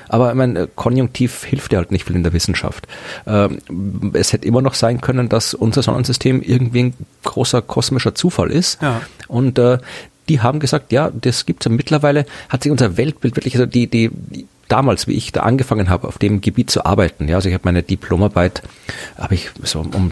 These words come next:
Speaker 1: zweitausend, nee, achtundneunzig, neunundneunzig rum angefangen zu schreiben und halt habe ich aktiv in der Arbeitsgruppe mitgearbeitet, wo gerade alle angefangen haben, auf dem Thema zu arbeiten. Und da war's wirklich so, wenn da ein weiterer neuer Planet entdeckt worden ist, ja, da gab's vielleicht irgendwie so ein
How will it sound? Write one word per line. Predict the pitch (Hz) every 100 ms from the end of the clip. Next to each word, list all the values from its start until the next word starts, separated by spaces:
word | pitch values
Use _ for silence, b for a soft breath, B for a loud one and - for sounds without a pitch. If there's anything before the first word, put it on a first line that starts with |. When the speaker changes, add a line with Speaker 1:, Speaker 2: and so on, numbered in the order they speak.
| -
Speaker 1:
zweitausend, | - - 82 85 - - - 80 95 90 -
nee, | 87
achtundneunzig, | - - 90 82 82 85
neunundneunzig | 85 92 82 73 90 -
rum | 82 -
angefangen | 87 87 - 80
zu | 80
schreiben | - - 80 85
und | 85
halt | 90
habe | 98
ich | 92
aktiv | 98 - 107 -
in |
der | 101 -
Arbeitsgruppe | 98 - - 101 92
mitgearbeitet, | 101 - 67 78 85 85 -
wo | 87 87 B B B
gerade | - 90 -
alle | 95
angefangen | 82 92 92 - 95 80
haben, | 92 92
auf | -
dem | - 87 85
Thema | - 95 95
zu | -
arbeiten. | - 208 101 95
Und | 98
da |
war's | 101 107
wirklich | 117 117
so, | - 131 B B B B B
wenn | 110 92
da | 107 143
ein | 95 - -
weiterer | - 90 139 139 104 87
neuer | 87 87 87
Planet | - 87 87 -
entdeckt | 82 82 - -
worden | 76 55
ist, | -
ja, | 90
da | 87
gab's | - 78 -
vielleicht | 101 -
irgendwie | 82
so |
ein | 87